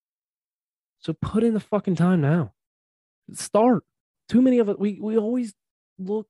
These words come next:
for excuses for why things didn't go the way they wanted to. And the real reason is a lot of times it's ourselves. We are the people that hold ourselves back the most.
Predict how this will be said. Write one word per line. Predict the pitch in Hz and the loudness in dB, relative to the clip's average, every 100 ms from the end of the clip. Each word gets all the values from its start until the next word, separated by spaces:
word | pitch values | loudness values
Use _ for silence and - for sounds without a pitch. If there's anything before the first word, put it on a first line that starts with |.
| _ | _
for | 185 170 | -10 -10
excuses | 135 - - 190 185 151 135 | -10 -14 -4 -2 -2 -4 -6
for | 151 | -4
why | 139 156 190 | -2 -2 -2
things | 180 - 190 160 | -4 -4 -6 -8
didn't | 147 180 180 | -6 -6 -4
go | 170 165 | -4 -2
the | |
way | 147 151 | 0 -2
they | 143 | -4
wanted | 147 156 139 120 | -6 -8 -10 -12
to. | - 110 _ _ _ _ _ _ _ _ _ _ _ _ _ _ _ _ - | -20 -20 _ _ _ _ _ _ _ _ _ _ _ _ _ _ _ _ -10
And | 147 143 - _ _ _ _ _ | -8 -8 -10 _ _ _ _ _
the | 135 143 | -8 -4
real | 143 190 | -2 0
reason | 175 156 135 131 | 0 -2 -2 -4
is | 131 117 - _ | -6 -8 -12 _
a | 120 | -8
lot | 127 147 | -6 -6
of | |
times | - 156 156 127 | -4 -4 -4 -10
it's | 127 | -14
ourselves. | 110 - 156 160 _ _ _ _ _ _ _ _ _ _ _ | -14 -10 -10 -10 _ _ _ _ _ _ _ _ _ _ _
We | 120 135 180 202 - - | -6 -4 -2 -6 -10 -6
are | 151 | -2
the | 151 - | -2 -6
people | - 139 - 113 | -10 -12 -10 -12
that | 107 - | -12 -16
hold | - 123 | -8 -4
ourselves | 127 120 - 113 | -4 -6 -8 -8
back | 107 101 98 - _ - | -10 -14 -16 -18 _ -18
the | 120 | -12
most. | 113 104 - _ | -12 -12 -16 _